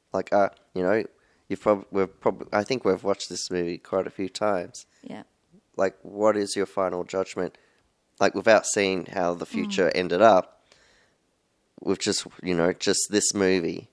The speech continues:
Speaker 2: It is hard. I'm probably the Black Widow jumping between both groups.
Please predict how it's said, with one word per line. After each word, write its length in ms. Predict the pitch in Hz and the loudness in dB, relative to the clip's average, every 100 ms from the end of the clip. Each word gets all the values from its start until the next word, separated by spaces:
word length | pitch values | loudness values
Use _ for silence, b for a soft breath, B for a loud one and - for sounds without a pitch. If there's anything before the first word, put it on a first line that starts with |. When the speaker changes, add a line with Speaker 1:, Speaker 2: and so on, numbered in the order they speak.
| _ _ _ _ _ _ _ _ _ _ _ _ _ _ _ _ _ _ _ _ b b b b b _ _ _ - | _ _ _ _ _ _ _ _ _ _ _ _ _ _ _ _ _ _ _ _ b b b b b _ _ _ -14
Speaker 2:
It 140 | 202 | -12
is 160 | 208 202 | -12 -14
hard. 500 | 214 269 226 160 - _ _ _ _ _ _ _ _ _ _ | -12 -10 -10 -12 -18 _ _ _ _ _ _ _ _ _ _
I'm 420 | - 190 190 202 196 | -12 -8 -6 -8 -10
probably 500 | - 180 185 185 180 _ _ _ _ _ _ _ 185 | -14 -14 -14 -16 -20 _ _ _ _ _ _ _ -12
the 100 | 202 | -10
Black 340 | 190 180 - | -8 -10 -8
Widow 460 | 208 247 226 170 - - | -6 -2 -2 -4 -10 -6
jumping 460 | 196 196 - 202 | -4 -4 -6 -6
between 580 | 190 - 202 190 190 190 | -6 -8 -8 -6 -8 -8
both 300 | 185 190 - | -8 -8 -8
groups. 560 | - 311 - - - | -4 -4 -4 -12 -18